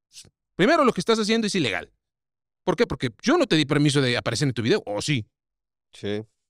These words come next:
Speaker 1: No, pues es que lo que está en internet es de dominio público, pues me perdonarás, pero eso no dice la ley. Y en segundo, si tú tienes un problema conmigo y tienes mi número, ¿por qué no me marcas? ¿O por qué hacerlo público? O sea,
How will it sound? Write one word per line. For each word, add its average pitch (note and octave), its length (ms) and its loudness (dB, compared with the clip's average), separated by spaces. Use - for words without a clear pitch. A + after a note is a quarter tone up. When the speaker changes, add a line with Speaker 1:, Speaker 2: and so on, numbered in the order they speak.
Speaker 1:
No, B3+ 160 2
pues A3+ 140 0
es A3+ 100 -4
que B3+ 120 -2
lo G#3+ 120 2
que F3 80 -2
está G#3 160 0
en G#3 100 2
internet F3+ 340 0
es F3 80 2
de F3+ 80 2
dominio D#3 300 4
público, A#2 340 0
pues A#2+ 120 2
me B2 260 0
perdonarás, C3+ 640 0
pero G#2 260 0
eso G2+ 200 0
no C3 100 0
dice - 200 -6
la C3+ 100 2
ley. C#4+ 180 0
Y G3 120 2
en A3 60 2
segundo, B3 480 0
si - 140 -4
tú B3+ 120 -2
tienes B3 240 2
un A#3 80 0
problema G#3 420 2
conmigo C#3 560 0
y - 80 -18
tienes F3 320 0
mi E3 80 4
número, D#3+ 380 0
¿por D#3+ 120 -6
qué G#3+ 80 0
no G#3+ 80 2
me G#3 100 0
marcas? G#3+ 380 -6
¿O C#3+ 80 -4
por D3 180 0
qué E3 120 -2
hacerlo E3 300 0
público? E3+ 380 2
O - 40 -20
sea, B2 220 -2